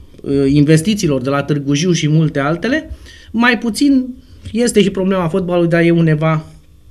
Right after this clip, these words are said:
mai, uh, mai colateral. Însă, acum trebuie să ne mai gândim și la un lucru, și anume, văd foarte mult în ăsta, știți că trebuie să schimbăm odată că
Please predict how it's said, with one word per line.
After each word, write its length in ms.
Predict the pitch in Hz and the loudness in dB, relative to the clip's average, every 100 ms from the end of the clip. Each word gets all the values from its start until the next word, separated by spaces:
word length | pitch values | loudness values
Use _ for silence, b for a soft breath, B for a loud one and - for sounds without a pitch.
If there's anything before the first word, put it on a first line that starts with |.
| - - - | -20 -18 -6
mai, 420 | 143 143 147 143 | -2 2 2 4
uh, 200 | 143 139 139 | 2 2 0
mai 260 | 143 139 | 0 0
colateral. 640 | 151 147 143 143 131 113 - - - B B B B | 0 0 0 0 -2 -6 -10 -20 -20 B B B B
Însă, 680 | 151 175 175 175 180 277 - B B B | 4 6 6 4 2 0 -6 B B B
acum 320 | - 131 131 | -10 -10 -6
trebuie 200 | 185 196 | -6 -4
să 80 | 208 | -2
ne 60 | 196 | -2
mai 160 | 185 | -2
gândim 220 | 165 165 185 | 0 0 0
și 140 | 190 | 0
la 100 | 175 | 0
un 160 | 143 123 | 0 -2
lucru, 240 | 117 - b b b b | -6 -10 b b b b
și 120 | - 143 | -6 0
anume, 400 | 151 165 135 - - B B B B B B | 4 6 4 -2 -16 B B B B B B
văd 360 | 131 175 208 | -2 0 0
foarte 360 | 196 190 196 175 | -2 -2 0 0
mult 340 | 165 175 156 | 0 0 -2
în 180 | 147 139 135 127 156 | 0 0 0 0 -2
ăsta, 480 | 180 196 180 - - | -2 -4 -6 -8 -14
știți 480 | 160 - 294 269 - | -6 0 2 0 -4
că 100 | 233 | -6
trebuie 480 | - 302 247 254 240 | -2 -2 0 0 0
să 220 | 247 262 254 | 0 -2 -2
schimbăm 480 | - 254 262 311 285 | -4 0 2 0 -2
odată 440 | 269 240 294 285 254 | -2 -4 -4 -4 -6
că 200 | 254 | -2